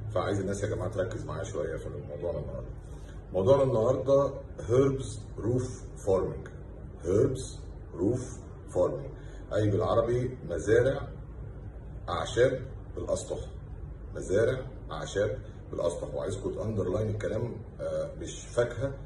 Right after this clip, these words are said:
مش خضار، لا أعشاب معايا. وفين؟ آه، في الأسطح. طيب، ال-، آه، ليه أعشاب وليه،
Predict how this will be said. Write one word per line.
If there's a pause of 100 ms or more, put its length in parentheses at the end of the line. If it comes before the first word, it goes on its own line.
(320)
مش
خضار، (100)
لا
أعشاب (760)
معايا.
وفين؟ (400)
آه،
في
الأسطح. (600)
طيب، (160)
ال-،
آه،
ليه
أعشاب (360)
وليه،